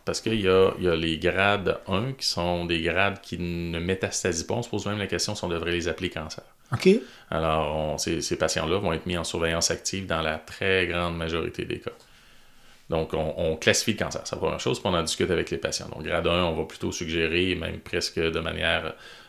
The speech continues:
Speaker 1: euh, à cent pour cent recommander la, la surveillance active. Ce qui veut dire qu'on va refaire des biopsies pour ces patients-là qui ont des cancers de, de, de bas risque, de bas grade, euh, avec des bi-, rebiopsies, des P S A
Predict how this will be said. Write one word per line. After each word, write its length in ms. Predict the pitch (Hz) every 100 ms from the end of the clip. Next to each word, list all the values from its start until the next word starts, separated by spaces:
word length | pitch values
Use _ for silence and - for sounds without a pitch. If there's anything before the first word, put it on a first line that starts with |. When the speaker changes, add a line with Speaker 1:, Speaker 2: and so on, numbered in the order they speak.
| -
Speaker 1:
euh, 180 | 73 76
à 120 | 82
cent 180 | - 90
pour 160 | - -
cent 240 | 90 92
recommander 640 | 80 82 82 78 76 90
la, 240 | 85 78 82
la 160 | 78
surveillance 500 | - 82 80 82 -
active. 320 | - - - - - - - - - -
Ce 100 | -
qui 60 | -
veut 100 | 78
dire 180 | 76 87
qu'on 100 | 78
va 40 |
refaire 220 | 71 82
des 100 | 80
biopsies 460 | 78 82 82 - 101
pour 160 | 92 -
ces 120 | 90
patients-là 540 | 80 - 71 78 85 -
qui 60 | 78
ont 80 |
des 80 | 76
cancers 360 | 76 71 - 80
de, 220 | 78 65 - - - _
de, 140 | 71
de 140 | 67 78
bas 260 | 82 92
risque, 420 | 80 82 87 - 80
de 80 |
bas 220 | 78 80 76
grade, 420 | 78 80 92 101 - - - -
euh, 120 | - 78
avec 200 | 80 80
des 80 |
bi-, 140 | 80 82
rebiopsies, 720 | 87 85 87 85 - 92 90
des 100 | 87
P 140 | 85 85
S 240 | 80 -
A 160 | 82